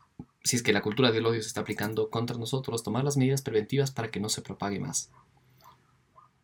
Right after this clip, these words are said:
Por supuesto, a través de esta autorreflexión, eh, debe ser consecuente también dar un correcto ejemplo y hacer conciencia en nuestros cercanos, sobre todo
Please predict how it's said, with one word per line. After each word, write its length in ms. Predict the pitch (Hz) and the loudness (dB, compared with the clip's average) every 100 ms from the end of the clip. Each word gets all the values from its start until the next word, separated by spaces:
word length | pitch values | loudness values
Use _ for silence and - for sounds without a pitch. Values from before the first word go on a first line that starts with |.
| _ - | _ 0
Por 140 | 127 | 2
supuesto, 500 | 117 - 147 147 107 | 4 4 4 6 6
a 60 | 107 | 6
través 320 | 107 107 113 | 4 4 4
de 100 | 123 | 2
esta 180 | 123 131 | 2 2
autorreflexión, 800 | 127 131 135 151 - 151 147 156 - - - - - | 2 0 0 0 4 4 4 2 -6 -20 -20 -10 2
eh, 420 | 117 110 110 104 | 6 10 10 10
debe 180 | 113 131 | 6 4
ser 180 | 139 135 | 4 4
consecuente 520 | 131 131 120 127 139 | 2 0 4 4 4
también 380 | 139 120 117 127 | 2 2 2 4
dar 160 | 101 | 2
un 80 | 104 | 0
correcto 420 | 104 101 104 - | 0 2 0 0
ejemplo 560 | 95 - 156 147 104 98 _ - | -2 4 2 2 -4 -4 _ -8
y 520 | 107 104 101 101 95 | -4 0 2 2 0
hacer 240 | - 127 | 0 -2
conciencia 680 | 143 147 139 156 147 - 147 | 0 0 2 0 0 0 0
en 220 | 131 117 | -2 -4
nuestros 300 | 107 104 104 | -6 -4 -4
cercanos, 520 | - - 120 123 110 | -4 -2 0 0 0
sobre 220 | - 104 101 | -2 -2 0
todo 380 | 113 117 117 | 0 2 0